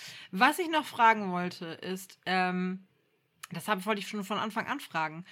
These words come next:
weil du dann gesagt hast, ja, wir reden jetzt über den, äh, über die Besessenheit von Dämonen. Kannst du denn eigentlich auch von einer nicht dämonischen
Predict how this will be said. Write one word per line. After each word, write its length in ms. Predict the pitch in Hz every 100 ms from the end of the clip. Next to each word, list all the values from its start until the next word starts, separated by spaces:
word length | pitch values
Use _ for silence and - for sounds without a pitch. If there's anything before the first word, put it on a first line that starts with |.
| - -
weil 120 | 185
du 60 | 196
dann 160 | 214
gesagt 240 | 202 208 214
hast, 120 | 202
ja, 120 | 214
wir 120 | 202 202
reden 140 | 226
jetzt 160 | 226 220
über 180 | 208
den, 500 | 190 202 202 196 196
äh, 400 | 196 190 185 185 180
über 120 | 190
die 80 | 185
Besessenheit 800 | 185 208 220 185 190 196 196 - _
von 260 | 185 202 190
Dämonen. 520 | 190 196 185 156 165 - - _ _ -
Kannst 480 | - 214 247 - -
du 120 | 277
denn 180 | 226 226
eigentlich 420 | 156 196 190 185
auch 160 | 185 190
von 240 | - 190 -
einer 640 | 175 180 175 170 170 165 _ _ _ _ _ _ _ _ _ -
nicht 460 | 202 240 - -
dämonischen 920 | 254 247 262 277 277 269 269 269 294